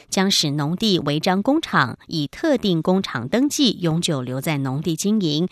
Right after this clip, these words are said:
形同是就地合法，不仅架空了土地管制规定，农地工厂的污染也会冲击食品安全。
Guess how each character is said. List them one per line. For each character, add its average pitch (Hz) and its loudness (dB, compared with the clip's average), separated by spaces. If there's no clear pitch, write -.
形 180 2
同 156 -2
是 160 0
就 185 2
地 151 -2
合 165 -4
法， 175 2
不 208 4
仅 135 0
架 160 0
空 185 -2
了 160 0
土 - -8
地 180 -2
管 131 -2
制 160 -2
规 247 2
定， 262 4
农 180 4
地 247 0
工 294 2
厂 143 -2
的 156 -4
污 277 2
染 147 0
也 143 -2
会 151 -2
冲 170 -2
击 143 -2
食 - 4
品 156 -2
安 175 -2
全。 147 0